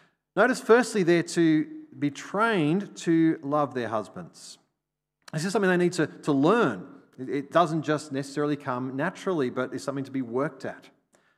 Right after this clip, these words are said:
Likewise, women are to be trained to love their children. I think it's often just assumed that, well, you know, mothers will love their children naturally. Um, that may, they may have a, a strong natural bond, uh, of affection for them. They may not,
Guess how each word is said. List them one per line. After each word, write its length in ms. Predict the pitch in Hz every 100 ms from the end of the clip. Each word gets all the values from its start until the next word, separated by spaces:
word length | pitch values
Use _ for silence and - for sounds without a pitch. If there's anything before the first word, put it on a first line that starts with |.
| _
Likewise, 480 | - 156 170 165 160
women 140 | 165
are 40 | 156
to 60 |
be 80 | 131
trained 380 | 143 165 160 160
to 100 | 160
love 280 | 147 156 131
their 120 | 160
children. 640 | - - 202 220 180 117 90
I 540 | - _ _ _ _ _
think 100 | 143
it's 100 | 143
often 200 | 156 139
just 160 | 139
assumed 400 | 123 - 156 151
that, 120 | 135 -
well, 280 | 127 120 - -
you 60 | 113
know, 100 | 131
mothers 400 | 120 139 143 -
will 140 | 135
love 180 | 127 135
their 120 | 135
children 320 | 135 143 135
naturally. 460 | 143 156 139 107 90 - _ _ _
Um, 300 | - 90 90 -
that 160 | 131
may, 200 | 104 113
they 160 | 110 98
may 160 | 101 104
have 160 | 120
a, 160 | 113 107 - _ _
a 280 | - - -
strong 360 | - 120 123 120
natural 320 | 127 - 120
bond, 480 | 92 135 185 202 170 - _ -
uh, 180 | 92 95 _ _
of 100 | 98
affection 500 | 101 - 156 - 180
for 220 | 165 180
them. 220 | 196 220 - - _ _ _ _ _
They 120 | - 95
may 180 | 104
not, 400 | 117 185 220 -